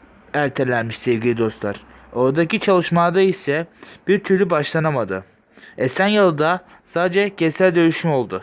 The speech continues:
istasyon için. Şu andaki bir durumda bir gelişme yok. Yani bayağı bir hareketlenme oldu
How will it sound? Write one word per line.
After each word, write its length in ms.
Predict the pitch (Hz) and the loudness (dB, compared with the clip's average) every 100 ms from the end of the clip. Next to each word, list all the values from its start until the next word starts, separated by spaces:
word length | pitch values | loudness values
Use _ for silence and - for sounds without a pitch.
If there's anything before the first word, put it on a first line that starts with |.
| - | -6
istasyon 600 | 135 - 139 120 127 117 | -8 -4 -4 -4 -6 -10
için. 300 | 107 104 104 - _ _ _ - | -10 -12 -14 -14 _ _ _ -12
Şu 140 | 147 | -4
andaki 300 | 156 165 214 | -2 0 0
bir 140 | 214 208 - | -2 0 0
durumda 340 | 165 170 185 | 2 2 0
bir 80 | 175 | 0
gelişme 420 | 160 151 - 156 | -2 0 -2 0
yok. 320 | 127 - - - - - - - - - - - - - - - - - - - - - - - - - - - - - - - - - - - - 120 | 0 -2 -14 -18 -20 -20 -20 -20 -20 -20 -20 -20 -20 -20 -20 -16 -18 -18 -20 -20 -20 -20 -20 -20 -20 -20 -20 -20 -20 -20 -20 -20 -20 -20 -18 -18 -12 -6
Yani 300 | 117 117 - - - - - | -4 -4 -6 -12 -20 -16 -6
bayağı 360 | 127 170 196 185 | 0 2 2 2
bir 200 | 196 - | 0 0
hareketlenme 840 | 143 156 151 165 - 160 160 170 180 | -2 -2 -2 -4 -2 -4 0 0 2
oldu 680 | 156 147 160 160 170 175 | 0 0 0 0 0 0